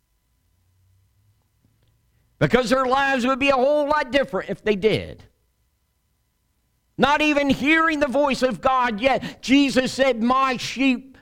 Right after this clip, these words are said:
hear my voice and follow me." You have to hear the voice of God. That is a confirmation that you're saved. That's a witness of the Spirit that you actually know God. Because you know what this is about?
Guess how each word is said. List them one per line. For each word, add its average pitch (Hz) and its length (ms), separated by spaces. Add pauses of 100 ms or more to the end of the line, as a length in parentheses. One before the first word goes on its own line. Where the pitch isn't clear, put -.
(140)
hear 320 420
my 285 380
voice 214 440
and 143 160
follow 175 360
me." 170 140
You 123 180
have 160 240
to 156 80
hear 151 240
the 127 80
voice 131 320
of 117 120
God. 101 440 (320)
That 151 180
is 135 160
a 120 80
confirmation 156 800
that 113 160
you're 123 180
saved. 113 360
That's - 180
a 135 80
witness 185 680
of 151 160
the 151 80
Spirit 135 560 (840)
that 120 180
you 120 180
actually 127 440
know 143 180
God. 120 380
Because 151 280
you 208 100
know 226 120
what 202 200
this 190 180
is 170 140
about? 165 420